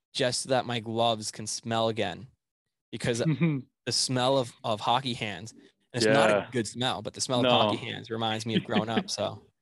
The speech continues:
Speaker 1: I love it. I sit there and I go shoot and
Speaker 2: <sighs> Yeah, no, it does
Speaker 1: smell
Speaker 2: leave
Speaker 1: my
Speaker 2: a little
Speaker 1: hands.
Speaker 2: stank <laughs>
Speaker 1: I'll
Speaker 2: on
Speaker 1: go,
Speaker 2: the
Speaker 1: I'll go
Speaker 2: hands.
Speaker 1: play Xbox and I'll just, I'll hold my
Speaker 2: <laughs>
Speaker 1: controller
Speaker 2: He's
Speaker 1: close to
Speaker 2: like,
Speaker 1: my mouth so I can smell my
Speaker 2: real
Speaker 1: hand.
Speaker 2: close. <laughs>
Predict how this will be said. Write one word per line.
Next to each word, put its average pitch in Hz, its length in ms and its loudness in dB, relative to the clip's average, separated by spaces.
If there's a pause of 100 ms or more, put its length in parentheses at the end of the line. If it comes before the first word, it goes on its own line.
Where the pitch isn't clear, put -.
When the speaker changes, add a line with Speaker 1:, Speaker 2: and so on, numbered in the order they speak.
(220)
Speaker 1:
I 98 100 -6
love 113 200 0
it. 107 100 -4
I 117 100 0
sit 117 240 -2
there 123 120 2
and 123 80 0
I 120 40 -2
go 113 140 -2
shoot 117 340 0
and 110 180 -6
Speaker 2:
<sighs> 175 120 2 (1400)
Yeah, 143 220 6
no, 143 80 4
it 147 160 6
does 165 220 8
Speaker 1:
smell 151 120 0
Speaker 2:
leave 170 160 10
Speaker 1:
my - 20 10
Speaker 2:
a 151 80 8
little 151 160 8
Speaker 1:
hands. 135 120 4
Speaker 2:
stank 143 580 2 (100)
<laughs> - 100 -2
Speaker 1:
I'll 147 100 6
Speaker 2:
on 127 80 4
Speaker 1:
go, 131 160 6
Speaker 2:
the - 0 -
Speaker 1:
I'll 127 80 6
go - 0 -
Speaker 2:
hands. 127 400 4
Speaker 1:
play 120 140 0
Xbox 117 600 0
and 127 80 -4
I'll 113 120 0
just, 117 160 -4 (200)
I'll 113 80 0
hold 123 180 0
my 123 80 -2
Speaker 2:
<laughs> - 20 -2
Speaker 1:
controller 117 480 -2
Speaker 2:
He's 175 80 0
Speaker 1:
close 143 180 6
to 120 60 0
Speaker 2:
like, 113 100 -10
Speaker 1:
my 117 80 -6
mouth 110 180 -4
so - 140 -2
I 107 60 0
can 104 80 -8
smell 135 180 0
my 160 60 8
Speaker 2:
real 160 240 10
Speaker 1:
hand. 139 140 4
Speaker 2:
close. 110 460 -2 (160)
<laughs> - 180 -2